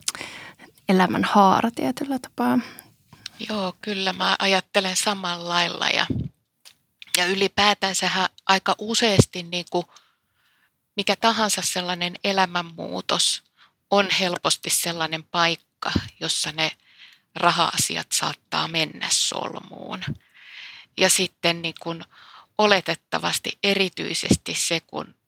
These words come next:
Speaker 2: perhe, perheen lukumäärä kasvaa ja, ja tota, tulee lapsi, niin silloin niin kuin lähtökohtaisestikin voi ajatella, että menot kasvaa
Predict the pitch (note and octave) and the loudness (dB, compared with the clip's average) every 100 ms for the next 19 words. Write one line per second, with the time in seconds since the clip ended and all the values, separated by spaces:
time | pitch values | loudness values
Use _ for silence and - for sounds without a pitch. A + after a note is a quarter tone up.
0 | _ _ _ - F#3 F3 F3 - _ _ | _ _ _ -2 0 2 0 0 _ _
1 | _ _ _ - F3+ F3 F3 D#3+ D#3 D#3 | _ _ _ -4 -2 -2 -2 -2 -4 -12
2 | _ - E3+ D#3+ F3 D3 D3+ - D3+ - | _ -6 -6 0 -2 0 -4 -2 -2 -2
3 | F3+ - - - - - - - - - | 0 2 0 -2 -4 -2 0 0 0 -2
4 | - - - - - D#3+ E3+ - D3+ - | -12 -10 -10 -12 -6 -4 -4 -8 -8 -2
5 | D#3+ - _ _ _ - _ - E3+ E3 | -2 -2 _ _ _ -20 _ -8 -2 0
6 | D#3+ D#3+ E3 _ _ _ _ - F3+ F#3 | 2 0 -4 _ _ _ _ -10 -2 2
7 | F3 - - D3+ D#3 D3+ E3+ _ - - | 2 0 -4 -4 -6 -8 -10 _ -20 -20
8 | - - _ - G3 F3+ F#3+ G3+ G#3 G3+ | -20 -20 _ -12 -8 -6 -6 -6 0 0
9 | G3 F#3+ - F3+ - E3 - - - - | 0 -2 -4 -6 -4 -4 -4 -10 -12 -2
10 | D#3+ - D#3+ D#3 E3 D#3 D#3+ - E3 E3+ | 6 6 4 -4 -4 -4 -4 -8 -6 -6
11 | - - - _ _ C4 C4 E3+ F#3+ - | -6 -8 -12 _ _ -2 0 0 -4 -2
12 | B3+ - - - | 0 0 -2 -4